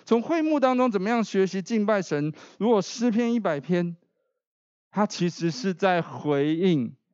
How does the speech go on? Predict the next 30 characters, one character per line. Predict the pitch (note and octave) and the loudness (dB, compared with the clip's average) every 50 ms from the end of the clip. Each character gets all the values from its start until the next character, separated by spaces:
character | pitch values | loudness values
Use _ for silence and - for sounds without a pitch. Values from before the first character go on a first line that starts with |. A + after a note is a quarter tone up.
| _ | _
旧 | - - A#3 G#3+ F3 D3 C#3 | 0 2 4 4 4 4 4
约 | D3+ D#3+ D3+ | 4 4 4
的 | D3+ C#3 A#2 | 2 0 -2
教 | - B2+ A#2+ A#2 | -2 -2 -2 -2
导。 | A2+ - G#2 - - _ _ _ _ _ _ _ _ _ _ _ _ _ _ _ _ _ _ _ _ _ _ _ _ _ _ _ _ - | -4 -6 -12 -18 -18 _ _ _ _ _ _ _ _ _ _ _ _ _ _ _ _ _ _ _ _ _ _ _ _ _ _ _ _ 2
上 | - C#4+ | 4 4
帝 | D4 D4 C4+ | 4 4 4
教 | A#3 C#4 C4 | 4 4 4
导 | B3 B3 A#3 | 6 6 6
我 | A#3 A#3 A3 | 6 6 6
们 | G3+ G3 F#3+ F#3+ | 4 4 2 0
设 | - - - - D#4 C#4+ B3+ A#3 | -2 -6 -2 2 4 6 6 6
立 | A3 A3 A#3+ G#3 D#3 C3+ C#3+ C#3+ - _ _ _ _ | 4 2 0 -2 -4 -6 -8 -12 -16 _ _ _ _
敬 | - - C#4 A#3 A3+ | -2 0 2 2 4
拜 | A3+ A#3 G#3 G3 | 4 2 2 2
他 | F#3+ G3+ | 2 2
的 | G3+ F#3 F3 | 2 2 0
第 | - G#3+ G#3+ G#3+ | 0 -2 -2 -2
一 | F#3+ | 0
个 | F3+ E3 | 0 -2
场 | - - D3+ D3+ E3 F3+ | -2 -2 -2 -2 -2 -2
所 | - E3 C#3 C3+ | -2 -2 -2 -2
是 | - - F#3+ F3 | -4 -6 -10 -10
旧 | - - - B3+ A3 G#3+ | -6 -2 2 2 4 4
约 | G3+ F#3+ | 4 2
当 | F3+ G3 F#3 F#3 F3+ | 2 2 0 0 0
中 | F3+ F3 | 0 0
的 | D#3 | 0
会 | C3+ - - G#3 F#3+ D3 | -2 -2 -2 0 0 0
幕。 | C#3 D#3 D#3+ D3+ B2 | 2 0 0 -2 -2